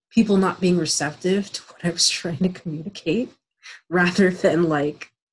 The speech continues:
me not being communicative, right?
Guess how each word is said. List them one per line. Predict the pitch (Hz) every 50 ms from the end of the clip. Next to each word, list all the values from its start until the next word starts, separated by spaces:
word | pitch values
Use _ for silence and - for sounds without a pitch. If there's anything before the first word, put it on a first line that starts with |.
| _ _ _
me | 160 160 170 175 170
not | 170 160 131 120 -
being | - 156 147 143 139 139 135 131 185 196 - _ _ _ _ _
communicative, | - 151 143 147 147 131 - 127 127 - 71 - _ _ _ _ _ _
right? | - 127 139 160